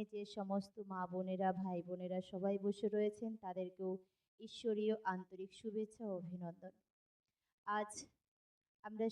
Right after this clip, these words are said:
সবাই উপস্থিত হয়েছি নতুন দ্বার উদ্ঘাটনে, তাই তো? সবাই আমরা নতুন পছন্দ করি নাকি পুরানো পছন্দ করি?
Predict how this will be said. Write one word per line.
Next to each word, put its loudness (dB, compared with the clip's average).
সবাই 10
উপস্থিত -2
হয়েছি 4
নতুন 4
দ্বার 6
উদ্ঘাটনে, -6
তাই -20
তো? -10
সবাই 8
আমরা 6
নতুন 6
পছন্দ 2
করি 10
নাকি -6
পুরানো 0
পছন্দ -10
করি? -18